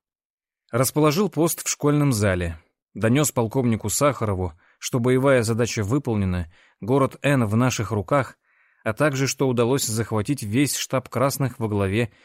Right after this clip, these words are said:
с Красной Машкой. Полковник Сахаров приказал мне немедленно расстрелять всех,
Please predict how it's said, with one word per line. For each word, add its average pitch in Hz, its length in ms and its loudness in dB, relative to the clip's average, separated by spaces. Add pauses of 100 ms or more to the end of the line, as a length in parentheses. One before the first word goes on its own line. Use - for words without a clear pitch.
с - 120 -10
Красной 110 380 0
Машкой. 98 540 -2 (680)
Полковник 175 480 2
Сахаров 165 520 0
приказал 131 440 2
мне 139 280 2
немедленно 143 640 2
расстрелять 117 440 -2
всех, - 440 -4